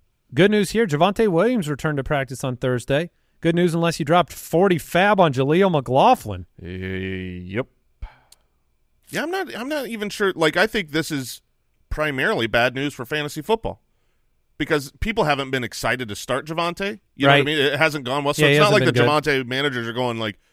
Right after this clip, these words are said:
Speaker 3: now it's like, "Oh, no, I gotta make a decision." If he was out, it's like, "Okay." And everybody just picked up McLaughlin, so it's like,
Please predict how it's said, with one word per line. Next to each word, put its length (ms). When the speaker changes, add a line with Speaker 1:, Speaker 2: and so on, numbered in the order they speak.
Speaker 3:
now 240
it's 140
like, 140
"Oh, 320
no, 340
I 60
gotta 200
make 180
a 40
decision." 520
If 140
he 100
was 160
out, 180
it's 100
like, 120
"Okay." 440
And 140
everybody 440
just 200
picked 240
up 200
McLaughlin, 560
so 120
it's 120
like, 220